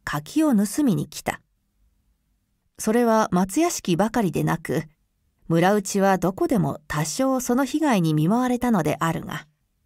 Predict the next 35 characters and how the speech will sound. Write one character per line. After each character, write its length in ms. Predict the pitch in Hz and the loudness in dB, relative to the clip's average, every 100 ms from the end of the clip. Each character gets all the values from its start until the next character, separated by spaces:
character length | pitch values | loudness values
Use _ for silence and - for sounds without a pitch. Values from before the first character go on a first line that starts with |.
| _ _ _ _ _ _ _ _ _ _ | _ _ _ _ _ _ _ _ _ _
伝 200 | 165 180 | 0 2
説 340 | 220 214 - 190 | 2 -2 -2 0
は 260 | 175 175 _ _ - | 2 0 _ _ -8
そ 200 | - 269 | 0 2
の 80 | |
猿 360 | 302 311 247 170 | 2 0 2 2
を 160 | 151 151 | 2 0
鎮 280 | - 208 302 | -2 0 2
守 180 | 330 302 | 2 0
八 280 | 240 247 302 | -2 -2 0
万 220 | 294 208 | 2 2
の 100 | 151 | 2
神 360 | - 160 247 | 0 2 2
獣 160 | 247 247 | 2 0
と 120 | 233 | 0
伝 300 | 220 - 208 | -4 -2 0
え 60 | 196 | 2
て 100 | 196 | 0
い 100 | 190 | 2
た 120 | 190 | 2
の 120 | 156 | 0
で、 240 | 147 151 156 _ _ _ _ _ - | 0 -2 -4 _ _ _ _ _ -6
固 340 | - 147 202 | -2 2 2
く 160 | - - | 0 -6
殺 260 | 170 185 | 0 0
す 120 | 220 - | 0 -2
こ 140 | 254 | 0
と 180 | 277 240 | 2 2
を 120 | 160 | 2
因 220 | 180 262 208 | 2 2 2
で 80 | |
い 100 | 151 | 0
た 140 | 151 160 | -2 -8
か 140 | 147 | -6
ら、 240 | - 160 | -6 -8